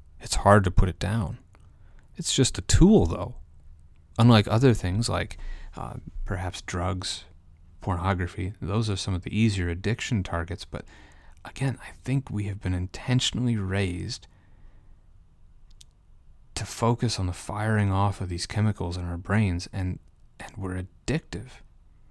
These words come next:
to everything. And so when we join company with evildoers,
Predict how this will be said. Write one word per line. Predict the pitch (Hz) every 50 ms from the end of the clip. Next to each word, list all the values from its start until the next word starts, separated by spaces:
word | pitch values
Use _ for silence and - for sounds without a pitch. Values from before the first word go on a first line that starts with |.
| - - - - - - - - - - -
to | - - 90
everything. | 98 113 135 107 95 - - - - - - - - - - - - - - - - - - - - - - - - _ - - - - - - - - - - - - - - - - - - - _ - - - - - - -
And | 104 92
so | - - 98
when | 95 98 95 98
we | 101 110 120
join | 110 - 104 95 104 117 110
company | - - 98 98 101 - 123 123 120
with | 104 98 90 - -
evildoers, | 110 107 101 95 90 87 - 113 139 165 143 95 - - - - -